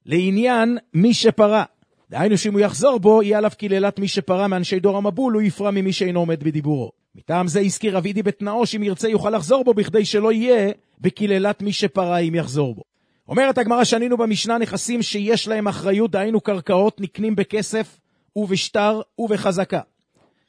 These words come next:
מבררת הגמרא את מקורו של קניין שטר בקרקעות. שואלת הגמרא, מנהלן, מהיכן לנו שקרקע נקנית בשטר? הילי, מה אם נאמר משום דכתיב, בגלל שנאמר בספר ירמיהו שאמר לו הקדוש ברוך הוא,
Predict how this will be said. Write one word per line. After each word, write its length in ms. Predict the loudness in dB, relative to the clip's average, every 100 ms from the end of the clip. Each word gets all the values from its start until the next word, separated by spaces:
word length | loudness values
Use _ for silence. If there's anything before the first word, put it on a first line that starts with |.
| _
מבררת 400 | -6 0 0 0
הגמרא 300 | -4 -4 -4
את 100 | -2
מקורו 380 | -4 0 0 0
של 160 | -4
קניין 340 | -6 -4 -4 -4
שטר 260 | -2 -2
בקרקעות. 760 | -2 -2 -4 -2 -2 -2 -8 _ _ _ _
שואלת 280 | -2 0 0
הגמרא, 280 | 0 0 0
מנהלן, 420 | 0 0 0 -2 -4
מהיכן 400 | -4 -2 0 0
לנו 180 | 0 -2
שקרקע 500 | -2 0 0 2 0
נקנית 580 | 0 0 0 0 _ -20 -20 _ _ -8
בשטר? 500 | -6 -2 -2 -2 -6 _ _ _ _
הילי, 360 | 4 4 0 -2
מה 100 | -2
אם 180 | -2
נאמר 260 | -2 -2 -2
משום 280 | -4 -6 -6
דכתיב, 400 | -6 -4 -4 -4 -10 _ _ -10
בגלל 180 | -4 -2
שנאמר 360 | -2 -2 -2
בספר 300 | -2 -4 -6
ירמיהו 480 | -4 -4 -2 0 0
שאמר 340 | -2 -2 -2
לו 120 | 0 0
הקדוש 340 | 0 -2 -2
ברוך 280 | -4 -4 -4
הוא, 360 | 2 4 4